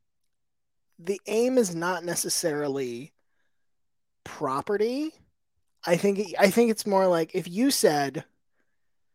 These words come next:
the China Knife Bazaar is Florida territory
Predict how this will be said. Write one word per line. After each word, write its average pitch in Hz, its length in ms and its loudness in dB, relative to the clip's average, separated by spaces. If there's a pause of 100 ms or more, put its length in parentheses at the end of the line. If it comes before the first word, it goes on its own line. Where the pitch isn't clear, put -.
(460)
the 170 100 -8
China 220 420 2
Knife 185 300 0
Bazaar 135 640 -8
is 160 140 -4
Florida 156 440 0
territory - 760 -8